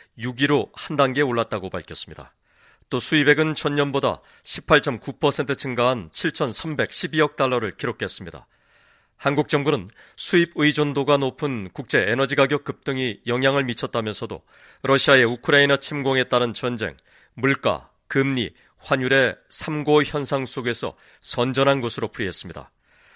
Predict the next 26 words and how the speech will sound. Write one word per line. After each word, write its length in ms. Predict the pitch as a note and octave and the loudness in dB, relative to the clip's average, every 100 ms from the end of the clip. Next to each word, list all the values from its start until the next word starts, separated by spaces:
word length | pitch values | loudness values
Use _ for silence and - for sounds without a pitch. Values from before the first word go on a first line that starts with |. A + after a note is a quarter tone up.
| _ | _
한국의 460 | - C#3+ C#3+ C#3 E3 | 2 4 4 4 4
이런 160 | E3 D#3+ | 4 2
기록적인 580 | D3+ D3+ E3 D3+ A2+ | 0 0 0 0 -2
무역 300 | G#2 C#3+ - | -2 -2 -2
총액을 420 | - C#3+ C3+ C#3 A#2+ | -4 0 0 0 -4
북한과 460 | A#2 - C#3+ C#3 B2+ | -8 -2 0 2 0
비교하면 600 | C3 A2+ A#2+ A#2+ F#2 - _ - - | 0 -2 -2 -2 -6 -12 _ -20 -10
무려 340 | A#2 C3 G2+ - - | -2 0 0 -2 -12
이천 460 | B2 C3+ - D3+ | -8 -6 -2 2
배가량 500 | D3 C#3+ C#3+ C3 F#2+ - | 4 4 2 2 -2 -6
격차가 420 | B2+ - B2 A2 | -8 -4 -2 -2
납니다. 360 | G2 F#2 D2 _ _ _ - - - | -4 -8 -12 _ _ _ -20 -12 2
한국통계청이 760 | C#3+ D#3 - F3+ E3 - E3 | 4 4 0 2 2 2 -2
최근 440 | E3 E3 D#3 C#3+ G2 | 0 0 2 0 -2
한국은행 560 | - C#3 C#3+ D3 D3 C#3 | 0 0 2 2 2 2
등의 220 | C#3 B2 | 0 -2
자료를 360 | C#3 C3 C#3 | 0 0 0
인용해 280 | C3 C3 C3 | 0 0 0
밝힌 420 | B2 A#2+ B2+ F#2+ - | 2 0 -2 -10 -12
북한의 400 | A#2+ C3+ A#2 - - - _ - | -4 -2 0 -4 -14 -20 _ -8
이천이십일 1000 | B2+ B2+ D#3+ D3+ C#3 C3+ B2+ D3 C3+ C3 | -6 0 2 2 0 -4 -2 0 0 2
년 180 | B2+ | 0
무역액은 640 | A2+ B2 A#2 A#2 C3 A#2 F#2 _ | 0 -2 0 0 -2 -8 -12 _
칠억 480 | - - D3 - _ - | -4 0 0 0 _ -6
일천만 500 | B2 B2+ C#3+ B2+ A2+ | -4 -2 -2 0 0
달러입니다. 480 | G#2 F#2+ E2+ - | -2 -6 -10 -16